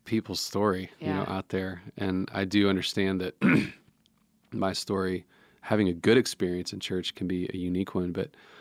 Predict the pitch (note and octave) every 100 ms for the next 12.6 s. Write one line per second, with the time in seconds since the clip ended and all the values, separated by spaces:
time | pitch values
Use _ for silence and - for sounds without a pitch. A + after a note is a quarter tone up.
0 | _ G#2+ G#2 A#2+ A#2 C#3+ E3 - G#2 G2
1 | F#2+ - _ _ _ _ _ - G2 F#2
2 | G2 - - B2 - G#2 G2 F#2 G#2 G2
3 | - G2+ G2 F2 F2+ G2+ F#2+ - F2+ F#2
4 | F#2 - G#2 - - F#2+ F#2 F2+ F2 _
5 | _ _ _ - - G2+ F2 - F#2 F2+
6 | G#2 G2 F2 F2 E3+ D#3+ D#3+ D#3 - G2
7 | F#2+ F#2 F2+ - - F#2 G2+ F#2+ F#2 F2
8 | - - G2 G2+ G2 F#2+ A2 A2+ - F#2
9 | G#2+ G#2 - - _ _ _ _ - F#2+
10 | F#2+ G2 C#3 - C#3 C#3+ C#3+ - D3+ D3
11 | A#2+ A#2 B2+ B2 A2 G2 A2 C3 - -
12 | - A2 G#2+ G#2 - -